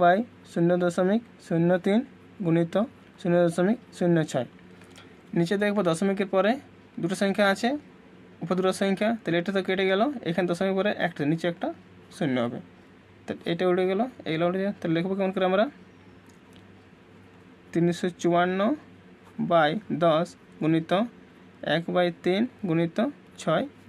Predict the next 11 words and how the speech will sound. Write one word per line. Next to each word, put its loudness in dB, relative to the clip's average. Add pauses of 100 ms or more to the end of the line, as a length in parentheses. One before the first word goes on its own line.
(100)
বাই 2 (100)
এক, -16 (140)
ঠিক -6
আছে। -8 (720)
তিন 0
এক -4
কে 0 (100)
তিন, 4 (320)
তিন 2
দুগুণে 2 (100)
ছয়, -2